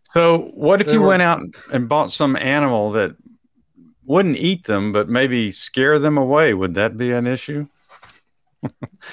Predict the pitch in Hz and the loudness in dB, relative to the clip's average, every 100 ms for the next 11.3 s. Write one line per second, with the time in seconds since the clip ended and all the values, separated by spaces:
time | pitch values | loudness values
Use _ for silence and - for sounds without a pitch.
0 | - 123 139 98 131 117 135 180 170 113 | -6 -2 0 0 0 0 2 0 -4 -8
1 | 101 107 147 117 131 160 170 165 170 139 | -12 -12 -14 -6 -2 0 2 2 2 2
2 | 135 165 160 147 - - - 160 170 127 | 2 0 0 -6 -12 -12 -4 -4 -4 -8
3 | - _ - 151 151 135 127 143 131 135 | -16 _ -2 0 2 0 0 2 2 0
4 | 160 113 107 123 107 101 - _ _ _ | 0 -2 -4 -4 -4 -4 -8 _ _ _
5 | _ 127 110 147 - - 95 127 127 110 | _ -4 -2 -2 -4 -12 -8 -4 -2 -4
6 | - - - 123 143 131 123 120 117 120 | -6 -20 -6 0 2 2 2 2 2 0
7 | 123 120 107 104 87 110 92 - - 117 | 0 2 2 0 0 0 0 -6 -2 0
8 | 110 101 98 95 110 101 90 117 117 - | 2 2 2 2 2 2 0 0 -2 -4
9 | - - - _ _ _ _ _ _ _ | -16 -20 -20 _ _ _ _ _ _ _
10 | _ - 90 127 131 151 95 82 _ _ | _ -8 -4 0 0 0 -2 -8 _ _
11 | 104 123 131 | -4 -4 -4